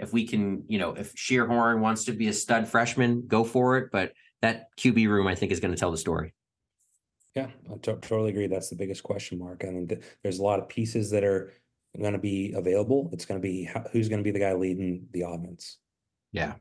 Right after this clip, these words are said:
Speaker 1: and, uh, I'm a little bit nervous right there, but Coach, uh, Producer Nick, I'm absolutely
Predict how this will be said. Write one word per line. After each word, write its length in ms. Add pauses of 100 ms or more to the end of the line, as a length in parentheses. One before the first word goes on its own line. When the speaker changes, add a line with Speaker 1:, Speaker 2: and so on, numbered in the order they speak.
(120)
Speaker 1:
and, 280
uh, 240
I'm 140
a 40
little 140
bit 120
nervous 600
right 260
there, 240
but 240 (520)
Coach, 500
uh, 120
Producer 400
Nick, 360
I'm 220
absolutely 1000